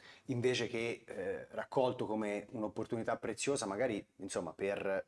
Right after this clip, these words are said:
comunicare con nuove generazioni, ma anche come un'opportunità preziosa a livello inter-,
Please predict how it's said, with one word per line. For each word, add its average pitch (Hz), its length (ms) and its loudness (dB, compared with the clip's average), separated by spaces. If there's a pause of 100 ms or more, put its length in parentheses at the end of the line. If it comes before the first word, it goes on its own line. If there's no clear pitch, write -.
comunicare 107 640 2
con 95 100 -2
nuove 98 180 0
generazioni, 107 580 0
ma 80 120 -4
anche 113 200 -4
come 92 140 -4
un'opportunità 98 540 -4
preziosa 104 600 -2
a 95 100 -2
livello 92 640 2
inter-, 90 380 0